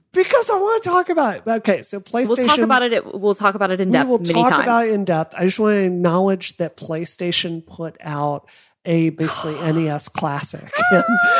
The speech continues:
Speaker 3: Which
Speaker 1: And
Speaker 3: we are all very excited about. And Mama Simone has, uh, the reason we're just touching on it this week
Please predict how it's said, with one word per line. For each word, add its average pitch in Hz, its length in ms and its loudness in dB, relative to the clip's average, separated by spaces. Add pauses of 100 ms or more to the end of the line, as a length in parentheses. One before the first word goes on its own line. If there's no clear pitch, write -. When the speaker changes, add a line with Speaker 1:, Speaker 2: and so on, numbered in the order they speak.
(360)
Speaker 3:
Which 554 220 2
Speaker 1:
And 254 220 -2 (160)
Speaker 3:
we 415 120 0
are 240 100 2
all 226 200 0
very 233 380 -2
excited 233 520 -2
about. 170 440 -2
And 196 280 -2
Mama 233 340 0
Simone 208 840 -2 (200)
has, 175 840 -2
uh, 214 120 0 (300)
the 240 100 0
reason 277 480 0
we're 208 140 2
just 190 300 -6
touching 285 420 0
on 165 140 0
it 135 140 -4
this 156 240 -4
week - 500 -6